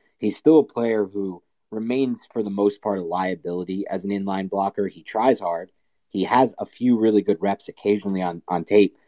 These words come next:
as far as the blocking goes, and he's learning the concepts. Like,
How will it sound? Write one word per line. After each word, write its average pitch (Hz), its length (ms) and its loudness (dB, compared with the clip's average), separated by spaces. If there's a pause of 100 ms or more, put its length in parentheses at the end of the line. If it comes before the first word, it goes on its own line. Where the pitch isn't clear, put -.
(120)
as - 120 -8
far 98 160 2
as 85 80 -2
the - 60 -4
blocking 92 420 2
goes, 78 320 -2
and 92 120 -4
he's 104 260 0
learning 123 380 6
the 87 80 0
concepts. 92 600 -2
Like, 78 120 -2